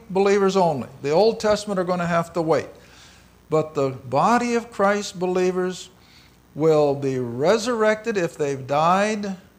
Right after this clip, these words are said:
reunited with the soul and spirit which God brings with him to the air.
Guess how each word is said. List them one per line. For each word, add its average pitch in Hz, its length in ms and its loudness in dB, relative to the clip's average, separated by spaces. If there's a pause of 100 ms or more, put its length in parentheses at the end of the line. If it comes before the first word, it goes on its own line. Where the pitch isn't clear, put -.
reunited 214 880 0
with 180 220 -4
the 165 100 0
soul 202 480 2
and 208 120 -2
spirit 190 540 0
which 151 300 -8
God 180 400 2
brings 208 360 -4
with 196 200 0
him 220 260 -6
to 196 120 -2
the 196 160 4
air. 196 500 2